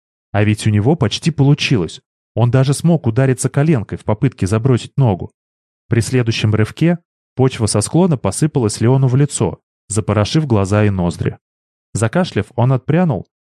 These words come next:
и яростно затряс головой. В проход повалила земля. Её становилось всё больше и больше,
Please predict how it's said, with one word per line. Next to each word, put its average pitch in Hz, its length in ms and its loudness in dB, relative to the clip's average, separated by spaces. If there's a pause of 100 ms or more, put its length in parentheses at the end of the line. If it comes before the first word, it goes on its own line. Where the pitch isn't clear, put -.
и 107 60 0
яростно 135 440 0
затряс 123 380 0
головой. 117 540 0 (460)
В - 140 -20
проход 131 440 -2
повалила 101 500 0
земля. 90 460 -2 (380)
Её 107 200 0
становилось 113 580 2
всё 110 160 -2
больше 117 440 -2
и 92 40 0
больше, 113 480 -2